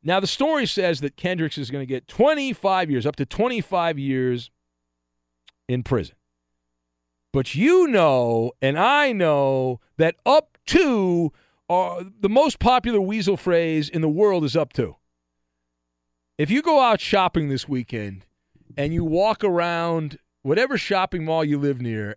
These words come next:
and you will see no less than five hundred signs saying, "Up to twenty-five percent off, up to seventy-five percent off, up to, up your wazoo."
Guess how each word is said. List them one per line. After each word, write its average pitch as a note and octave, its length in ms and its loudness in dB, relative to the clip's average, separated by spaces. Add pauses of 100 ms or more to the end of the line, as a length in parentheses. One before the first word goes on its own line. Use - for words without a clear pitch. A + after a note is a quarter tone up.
and C3 120 -2
you G#3+ 80 -2
will B3 120 -2
see C#3+ 600 -4 (360)
no A3+ 240 0
less G3+ 340 -2
than D3 180 -6
five G#3+ 440 0
hundred F#3+ 300 -2
signs D#3+ 400 -4
saying, C#3+ 340 -6
"Up C#4 280 -2
to D4+ 360 -2
twenty-five A3+ 580 -2
percent B3+ 340 -2
off, A#3 240 0
up A#3 200 0
to C#4 280 0
seventy-five A#3 680 -2
percent A#3+ 380 -2
off, A#3+ 320 -2
up C#4 340 -2
to, B3 480 -2 (840)
up C#4 220 2
your C4+ 120 0
wazoo." A#3 920 0